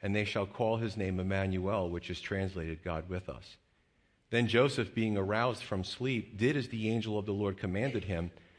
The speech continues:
and took to him his wife, and did not know her, or did not have relations with her, until she had brought forth her firstborn son, and he called his name Jesus.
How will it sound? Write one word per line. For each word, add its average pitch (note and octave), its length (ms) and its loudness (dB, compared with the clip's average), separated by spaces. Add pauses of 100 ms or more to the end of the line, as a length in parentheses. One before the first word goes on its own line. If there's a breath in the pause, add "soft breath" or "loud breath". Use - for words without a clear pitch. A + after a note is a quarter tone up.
(160 soft breath)
and G#2+ 160 -2
took C#3 260 -2
to C#3+ 120 -2
him A2+ 220 2
his G#2+ 200 -2
wife, - 460 -6 (340)
and A2+ 140 4
did A#2 140 4
not C#3 260 8
know A2 360 6 (100)
her, G#2 400 2
or F#2+ 160 0
did G2 160 -2
not G2+ 140 4
have G#2 120 4
relations G2+ 480 0
with F#2 140 -4
her, E2+ 160 -2
until G2 280 -2
she G#2 200 -2
had G2 200 2
brought G#2 360 2
forth G2 340 0 (440 soft breath)
her G2+ 120 -2
firstborn F#2+ 580 0
son, F#2 440 0 (680)
and F#2 140 -2
he G2 120 -2
called G2+ 360 2
his G#2 220 -4
name F2 340 -2 (500)
Jesus. - 520 -6